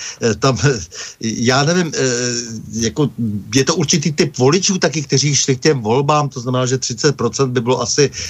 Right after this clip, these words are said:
moc, protože, eh, tam šli taky často jako ti, kteří byli nabrýfováni na těch všech mítincích, eh, milion chli-,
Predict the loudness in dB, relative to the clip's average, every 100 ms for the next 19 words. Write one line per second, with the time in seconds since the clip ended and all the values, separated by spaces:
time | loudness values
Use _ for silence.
0 | -4 2 4 4 0 -4 -2 0 2 2
1 | 0 -4 -18 -4 0 2 2 0 0 0
2 | 2 4 4 2 -4 -6 0 0 0 -4
3 | -2 0 0 0 0 -2 0 0 2 2
4 | 2 0 2 0 0 2 2 0 0 -2
5 | -4 -8 -8 -6 0 2 2 0 0 2
6 | 2 0 0 -2 -4 0 2 2 0 -6
7 | -6 2 4 4 2 2 2